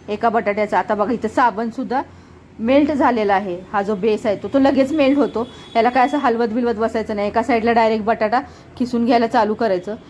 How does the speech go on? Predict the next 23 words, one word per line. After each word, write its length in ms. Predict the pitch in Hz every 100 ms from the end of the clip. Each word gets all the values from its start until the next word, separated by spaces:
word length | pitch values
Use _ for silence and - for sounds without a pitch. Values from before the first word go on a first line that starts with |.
| - -
किंवा 140 | 240
मग 120 | 233 240
ॲलोवेराचं 520 | 233 240 233 233 247
सुद्धा 220 | 262 226
तुम्ही 220 | 240 240 240
करू 220 | 240 220
शकता. 320 | 233 - 202
ॲलोवेराचं 540 | - 226 220 226 226 220
गर 160 | 226 220
काढून 320 | 240 220 277 - - - - - -
मिक्सरमध्ये 560 | 220 220 240 226 226
बारीक 300 | 226 220 214
करून 280 | - 226 226
घ्यायचा 260 | 226 214 208
आणि 120 | 214 233
तो 100 | 220
याच्यामध्ये 400 | 208 220 226 254
ॲड 200 | 269 247
करायचा, 360 | 240 190 190
म्हणजे 220 | 202 202
आपला 200 | 196 208 220
ॲलोवेराचा 480 | 214 208 208 196 208
साबण 360 | 233 180 208